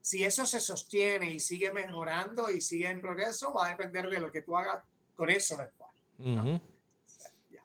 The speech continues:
Speaker 2: Ese,
Speaker 1: eh,
Speaker 2: va-
Speaker 1: y luego, porque es un estilo de vida.
Speaker 2: Sí, correcto. Entonces, vamos a tocar un, un poquito lo que, lo de distancia. Healing,
Speaker 1: Ya.
Speaker 2: ¿cómo, cómo se coordina?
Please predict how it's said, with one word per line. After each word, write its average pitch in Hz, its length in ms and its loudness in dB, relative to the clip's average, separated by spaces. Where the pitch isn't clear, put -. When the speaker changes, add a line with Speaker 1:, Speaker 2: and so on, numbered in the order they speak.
Speaker 2:
Ese, 135 220 0
Speaker 1:
eh, 107 180 -2
Speaker 2:
va- 117 160 4
Speaker 1:
y 170 60 0
luego, 214 200 6
porque 175 200 0
es 175 60 4
un 220 100 4
estilo 180 340 4
de 143 80 2
vida. 160 240 -4
Speaker 2:
Sí, 147 220 6
correcto. 101 500 2
Entonces, 143 220 -2
vamos 139 200 6
a 160 40 2
tocar 160 260 6
un, 147 180 4
un 127 140 -2
poquito 143 400 4
lo 117 120 6
que, 92 460 2
lo 107 160 6
de 101 140 10
distancia. 98 600 4
Healing, 135 420 2
Speaker 1:
Ya. - 40 -8
Speaker 2:
¿cómo, 135 280 6
cómo 147 240 2
se 151 160 0
coordina? 117 600 4